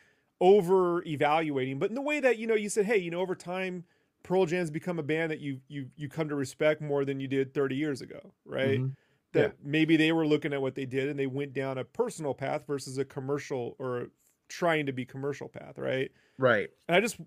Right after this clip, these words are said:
Speaker 1: when you see Star Wars making the same mistakes, and people go, "Well, I like those mistakes. That's what I like about it." I'm like, "Great for you. I like a lot of fucking weird shit too, but this is something that's going to live or die on its, on its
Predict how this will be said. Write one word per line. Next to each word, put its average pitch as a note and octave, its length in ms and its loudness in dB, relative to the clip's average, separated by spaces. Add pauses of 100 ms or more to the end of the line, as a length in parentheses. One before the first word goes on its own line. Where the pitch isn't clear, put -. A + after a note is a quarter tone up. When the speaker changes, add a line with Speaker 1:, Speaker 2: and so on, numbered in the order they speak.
(160)
Speaker 1:
when D#3 180 -2
you G3+ 100 2
see B3+ 200 -2
Star A#3+ 200 2
Wars A3 180 6
making F#3+ 320 0
the D3 80 -4
same D#3+ 360 -2
mistakes, D3+ 720 -4 (420)
and E3 80 -6
people G3 140 4
go, E3+ 80 6
"Well, E3+ 120 12
I - 40 12
like G3+ 180 12
those D#3+ 140 0
mistakes. C3+ 280 0
That's E3+ 120 -2
what G#3 100 4
I - 20 4
like F3+ 140 4
about C3+ 180 0
it." B2+ 40 -6
I'm D3 60 -6
like, E3+ 140 -6 (180)
"Great G3+ 360 -2
for - 140 -10
you. F3+ 560 0 (1080)
I F3 120 6
like G#3 200 4
a G#3 60 2
lot F#3 180 6
of E3+ 140 -4 (200)
fucking F3 280 -2
weird D#3+ 240 -2
shit D#3+ 220 -4
too, D#3 440 -2 (500)
but D3+ 300 0
this F#3 240 4
is G#3+ 140 -2
something F#3+ 260 2
that's F3 140 -2
going F3 240 -4
to D#3+ 60 2
live E3+ 440 0
or C#3+ 300 -2
die D#3+ 560 4
on D3+ 180 -2
its, - 380 -6 (460)
on C#3+ 160 0
its - 400 -8